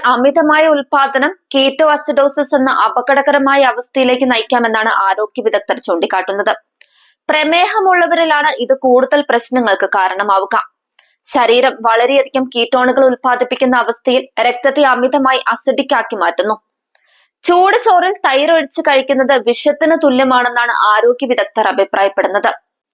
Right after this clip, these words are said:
പ്രോബയോട്ടിക്കുകൾ, വിറ്റാമിനുകൾ, ധാതുക്കൾ, കാൽസ്യം, പ്രോട്ടീൻ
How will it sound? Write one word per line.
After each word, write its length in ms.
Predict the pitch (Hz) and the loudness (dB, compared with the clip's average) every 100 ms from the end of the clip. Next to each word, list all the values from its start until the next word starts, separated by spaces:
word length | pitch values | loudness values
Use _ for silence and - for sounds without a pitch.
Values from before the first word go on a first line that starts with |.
| _ _ _ _ | _ _ _ _
പ്രോബയോട്ടിക്കുകൾ, 880 | 262 262 262 330 302 302 285 277 277 - 415 | 0 2 2 2 2 0 -4 -2 -2 -2 -4
വിറ്റാമിനുകൾ, 680 | 453 277 262 269 269 262 269 190 | -4 0 0 2 0 0 -2 -2
ധാതുക്കൾ, 460 | 220 226 226 - 262 269 254 | 0 0 -2 -2 -4 -2 -2
കാൽസ്യം, 440 | 233 240 - 285 285 | 0 -2 -2 -2 0
പ്രോട്ടീൻ 380 | 262 247 247 | 0 2 0